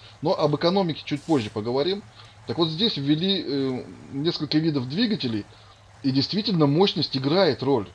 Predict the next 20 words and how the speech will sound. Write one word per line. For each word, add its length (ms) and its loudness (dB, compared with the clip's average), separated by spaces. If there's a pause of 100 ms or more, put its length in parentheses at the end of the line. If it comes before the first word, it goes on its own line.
(140)
Действительно, 720 -8
тут 280 -14
как 140 -4
бы 80 -6
прописано 600 -4
все. 300 -2 (2250)
Вот 160 -4
у 100 6
этого 260 6
мазика 460 0
стоит 320 0
стоковый 580 0
мотор. 480 4
Я 140 2
хочу 260 -4
щас 200 -2
еще 160 -4
на 60 -2
него 180 2
повесить 500 -2